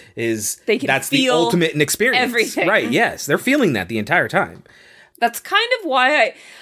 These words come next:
Speaker 2: I think that's their excuse for why they mo-, move so slowly.
Speaker 1: Yeah, 'cause how fast would you move?
Speaker 2: <laughs>
Speaker 1: There's one
Speaker 2: Every
Speaker 1: character that does run, and
Speaker 2: movement is agony.
Speaker 1: that was fun.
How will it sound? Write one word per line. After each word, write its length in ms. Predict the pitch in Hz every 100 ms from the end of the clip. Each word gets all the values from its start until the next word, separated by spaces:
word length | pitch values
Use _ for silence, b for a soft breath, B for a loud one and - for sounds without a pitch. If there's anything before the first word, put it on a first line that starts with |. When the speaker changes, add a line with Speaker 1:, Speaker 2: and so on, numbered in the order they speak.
| B
Speaker 2:
I 80 | -
think 240 | 359 440 320
that's 320 | 294 285 -
their 180 | 247 226
excuse 420 | 233 - 226 -
for 140 | 220
why 200 | 190 185
they 140 | 180 185
mo-, 220 | 180 143
move 280 | 180 175 175
so 200 | 156 208
slowly. 460 | - - - -
Speaker 1:
Yeah, 240 | 170 143 131
'cause 240 | 196 185 165 175
how 240 | - 190
fast 300 | - 185 180
would 120 | 156
you 120 | 147 160
move? 280 | 107 107 -
Speaker 2:
<laughs> 100 | 349 - - 381 494 740 B B B B B B
Speaker 1:
There's 260 | - 254 185
one 160 | 196 202
Speaker 2:
Every 120 | 185
Speaker 1:
character 360 | 180 170 160 143
that 140 | -
does 240 | 135 127
run, 360 | 110 123 139 165
and 80 | 226
Speaker 2:
movement 480 | 254 262 269 214 220
is 160 | 196 190
agony. 640 | 196 190 175 123 240 254 135
Speaker 1:
that 200 | 127 131
was 200 | 127 -
fun. 560 | - 110 95 117 143